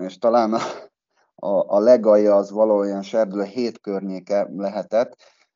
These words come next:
Én hat éves voltam, amikor az utánpót-, Újpest utánpótlásába kerültem. Egy egészen banális, ö, történet. Kint voltunk, ö, a családdal a Tungsram strandon, ugye ami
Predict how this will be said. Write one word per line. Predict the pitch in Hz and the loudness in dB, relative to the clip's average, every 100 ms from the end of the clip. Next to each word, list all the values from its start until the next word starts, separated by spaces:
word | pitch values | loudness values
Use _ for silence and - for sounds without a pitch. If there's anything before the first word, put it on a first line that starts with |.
| _ | _
Én | 98 98 | -14 -10
hat | - - 127 123 | -8 0 0 0
éves | 104 98 95 - - | -4 -4 -4 -10 -20
voltam, | 95 101 104 98 101 | -16 -8 -8 -8 -10
amikor | 95 92 - 98 - - 50 50 50 | -10 -12 -10 -10 -10 -14 -20 -18 -12
az | 95 101 | -12 -12
utánpót-, | 104 107 95 98 98 | -8 -6 -6 -10 -12
Újpest | 107 101 98 - | -12 -12 -14 -16
utánpótlásába | 95 98 95 95 98 95 101 95 | -12 -10 -10 -10 -10 -10 -10 -12
kerültem. | - 107 117 113 117 107 | -6 -6 -4 -6 -6 -4
Egy | 101 | -4
egészen | 107 107 98 95 101 98 95 90 73 76 90 95 | -4 -4 -6 -6 -8 -6 -8 -8 -10 -10 -10 -4
banális, | 101 98 90 95 92 - 98 | -4 -4 -6 -8 -10 -14 -10
ö, | 90 95 90 _ _ _ _ _ _ - | -6 -6 -8 _ _ _ _ _ _ -4
történet. | 104 101 - 95 104 104 | -2 -2 -2 -4 -4 -6
Kint | 110 101 98 90 92 | -8 -6 -6 -10 -10
voltunk, | 92 95 92 98 92 | -6 -6 -6 -12 -8
ö, | 98 90 - | -4 -4 -4
a | 95 | -8
családdal | - 95 90 90 95 92 | -6 -4 -4 -4 0 0
a | 90 - | 0 -4
Tungsram | 123 117 - 101 95 | -4 -4 -4 -8 -8
strandon, | - 90 90 92 101 135 | -8 -6 -4 -2 -2 -2
ugye | 98 90 90 95 - _ _ _ _ | -6 -8 -4 -6 -6 _ _ _ _
ami | - 92 92 92 | -16 -12 -10 -10